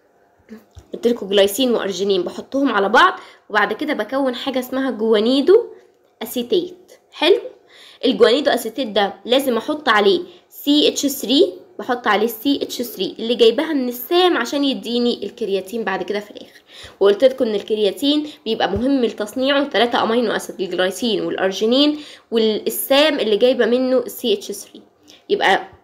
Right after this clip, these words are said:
السام مهم لعمليه الترانسميثايليشن، تحويل جوانيدو اسيتيت لكرياتين، ايثانولامين لكولين، نور ابنفرين لابنفرين، ان اسيتايل سيروتونين لميلاتونين،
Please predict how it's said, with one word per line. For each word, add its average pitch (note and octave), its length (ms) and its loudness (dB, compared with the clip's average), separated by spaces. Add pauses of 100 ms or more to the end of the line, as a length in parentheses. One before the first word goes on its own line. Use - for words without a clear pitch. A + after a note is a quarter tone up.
(100)
السام F#3+ 540 0
مهم A3+ 260 -4
لعمليه F#3+ 360 -2
الترانسميثايليشن، G#3 920 -2
تحويل G3+ 400 2
جوانيدو F#3 300 4
اسيتيت C4 440 0
لكرياتين، D4+ 600 -2 (400)
ايثانولامين B3 800 4
لكولين، D4 500 2 (180)
نور G3+ 220 0
ابنفرين B3+ 580 0
لابنفرين، C#4 600 2 (360)
ان B3+ 180 4
اسيتايل B3+ 480 0
سيروتونين A#3+ 720 0 (160)
لميلاتونين، A3+ 640 0